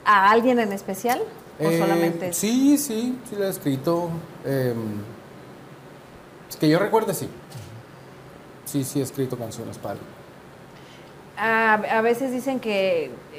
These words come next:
Speaker 1: la mejor manera de, de inscribir es cua-, de escribir es cuando uno está pasando por momentos difíciles. ¿Es tu caso?
Speaker 2: No. No, no, sí, no es ni de amor ni nada, o sea, es como que
Speaker 1: Ajá.
Speaker 2: es como todo chévere, pues.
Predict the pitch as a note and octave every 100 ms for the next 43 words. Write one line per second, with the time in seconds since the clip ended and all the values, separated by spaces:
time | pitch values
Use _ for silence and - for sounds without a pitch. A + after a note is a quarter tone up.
0 | - G#3 G#3 G#3+ A#3 A#3+ A#3 A#3 A3+ A3
1 | F#3+ F3 F3+ G3 F#3+ G#3+ G3 G3 G#3+ A3
2 | - G3+ - G3 G3+ A3+ G#3+ A#3 A#3+ A#3+
3 | A#3+ A3 G3 F#3+ F#3+ G#3+ A3 A3 A3 A3
4 | A3+ G#3 G3+ G3 G3+ A3+ A3 A3 A3 B3
5 | G#3+ G#3 G#3+ B3 A#3 A3+ D#4+ G4 - -
6 | - B2 B2+ - - - - - - -
7 | - - D#3+ F3+ E3+ D#3+ D#3 D3 D3 D#3+
8 | D#3 D#3 F3+ F3+ F3 E3+ E3+ D#3 C#3 D3
9 | D#3+ D3 C#3 C#3+ C#3+ C3+ B2+ C#3 C3 B2+
10 | C3+ C#3 B2 B2 A2+ A2 A2+ - - -
11 | F#3 F#3+ F3 E3 E3+ A#2 B2 - A#2+ A2+
12 | G#2 A#2+ A#2 B2 A#2 A2 A2 A2+ A2